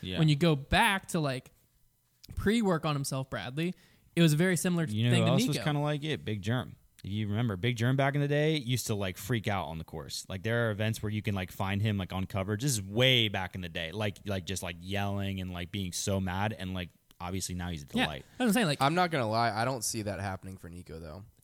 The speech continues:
Speaker 3: I, I, I want to say that he's gonna figure his crap out, like, during this time. I don't think he, I think he might put on a show whenever he comes back, and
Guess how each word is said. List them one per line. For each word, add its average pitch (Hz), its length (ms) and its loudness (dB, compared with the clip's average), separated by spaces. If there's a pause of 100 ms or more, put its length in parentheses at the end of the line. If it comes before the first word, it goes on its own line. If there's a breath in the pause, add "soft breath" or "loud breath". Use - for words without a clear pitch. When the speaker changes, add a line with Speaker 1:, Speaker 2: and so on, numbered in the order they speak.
Speaker 3:
I, 143 140 4
I, 160 260 4
I 156 220 4
want 135 360 0
to 170 120 -2
say 156 440 0 (240 loud breath)
that 123 100 -2
he's 127 240 -2
gonna 135 160 2
figure 120 360 2
his 113 160 4
crap 95 320 0
out, 127 260 4
like, 117 300 0
during 131 180 -2
this 131 140 -6
time. 143 380 -2 (400 soft breath)
I 123 140 4
don't 117 220 0
think 107 220 -8
he, - 180 -12
I 127 100 4
think 143 220 -4
he 135 120 -4
might 113 300 -2
put 120 160 -2
on 107 140 -4
a 98 60 -6
show 107 380 -2
whenever 117 160 -4
he 117 60 -4
comes 120 260 -6
back, 120 360 -2
and 104 200 -6